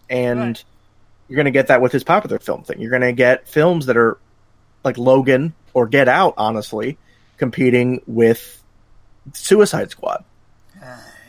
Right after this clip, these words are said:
Speaker 2: Like, my issue is, say a movie gets nominated for most popular, and,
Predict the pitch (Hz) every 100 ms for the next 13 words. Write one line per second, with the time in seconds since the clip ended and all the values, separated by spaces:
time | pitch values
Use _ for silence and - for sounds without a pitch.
0 | _ _ _ _ _ _ _ - 240 233
1 | _ _ _ _ _ _ _ 233 240 330
2 | 330 302 262 214 202 196 190 - _ _
3 | _ _ _ - 269 294 320 247 226 233
4 | 220 196 196 175 170 165 165 160 151 _
5 | 151 151 143 - 143 117 - 87 _ _
6 | _ _ _ _ _ _ - 226 233